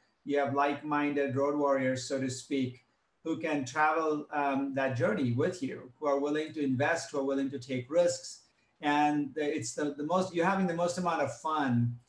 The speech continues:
when different people are playing different roles and it all comes together like a nice symphony. That's the thought anyway. Um, it doesn't always come together in a, as a nice symphony. Sometimes it sounds like a bunch of teenagers randomly playing their instruments.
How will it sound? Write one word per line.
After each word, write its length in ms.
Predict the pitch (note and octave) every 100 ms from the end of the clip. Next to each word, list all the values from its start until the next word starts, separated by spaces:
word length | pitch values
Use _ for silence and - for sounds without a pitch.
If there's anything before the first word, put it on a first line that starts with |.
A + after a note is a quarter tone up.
| _ _
when 500 | C#3 D3+ D3 D3 C#3+
different 400 | D3 D#3 F3 D3+
people 680 | D#3+ D#3 - C#3+ C3+ C3 -
are 160 | D3 C#3
playing 380 | C#3 D3+ C#3+
different 340 | C3 C3 C#3+ B2+
roles 340 | C3+ C3 B2
and 100 | B2+
it 60 | B2+
all 220 | C3+ C#3+
comes 280 | C#3+ C#3+ A#2+
together 400 | C3+ C3 C3 C3+
like 220 | C3 B2+
a 40 | B2+
nice 300 | B2+ B2+ -
symphony. 520 | C3+ B2 B2 A#2+ B2+ _ _ _ _ _ _ _ _ - -
That's 300 | C#3+ D3 -
the 100 | C3
thought 320 | D3+ D#3 D#3
anyway. 440 | C#3+ C3 A#2 A2+ - - _ _ _ -
Um, 460 | D#3 C#3 C#3 C#3 C#3+
it 120 | D3
doesn't 220 | F3 G3
always 340 | G3 E3 D3 C#3
come 240 | - D#3+
together 440 | C3+ D3 D3+ C#3+ C#3+
in 80 |
a, 160 | C#3 C#3
as 180 | C#3+ C3+
a 80 | C3+
nice 340 | C3+ C3+ B2+
symphony. 440 | C#3+ C3 A#2+ C#3+
Sometimes 640 | D3 D#3 D3 D3+ D3+ D3+ C#3
it 160 | C3+
sounds 420 | - D3+ C#3+ C#3+ B2+
like 220 | C3+ C#3
a 60 |
bunch 260 | C3 C#3 C#3+
of 140 | C#3
teenagers 760 | B2 D#3 E3 D3+ B2 C3 B2 A#2+
randomly 520 | C#3 C#3 C#3+ D3 D3
playing 420 | B2+ - C#3 C#3
their 160 | C#3+ C3+
instruments. 800 | C#3+ - E3 C#3+ B2 A#2+ A#2+